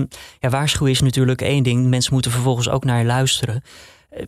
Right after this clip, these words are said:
hoe wil Amnesty nou daadwerkelijk dan verandering teweeg brengen op al deze vlakken?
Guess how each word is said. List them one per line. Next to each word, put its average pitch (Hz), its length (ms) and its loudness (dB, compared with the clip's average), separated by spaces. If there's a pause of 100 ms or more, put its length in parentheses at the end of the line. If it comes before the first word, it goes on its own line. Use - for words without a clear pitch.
(100)
hoe - 520 0
wil 160 280 0
Amnesty 160 460 0
nou 143 220 0
daadwerkelijk 139 640 -2
dan 127 380 2
verandering 135 580 0
teweeg 139 380 0
brengen 113 200 2
op 113 160 -2
al 151 380 0
deze 135 360 2
vlakken? - 480 -2